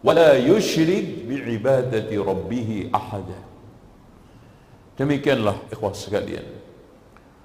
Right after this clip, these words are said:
khutbah yang pertama saya sampaikan. Semoga kita semuanya ditetapkan oleh Allah Subhanahu wa Ta'ala minal multazimin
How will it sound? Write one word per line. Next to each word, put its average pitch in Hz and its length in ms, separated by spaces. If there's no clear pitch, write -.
khutbah 123 800
yang 104 160
pertama 98 800
saya 95 240
sampaikan. 92 640
Semoga 107 320
kita 95 240
semuanya 104 800
ditetapkan 117 640
oleh 82 240
Allah 90 320
Subhanahu 95 720
wa 90 160
Ta'ala 104 480
minal 113 320
multazimin 92 800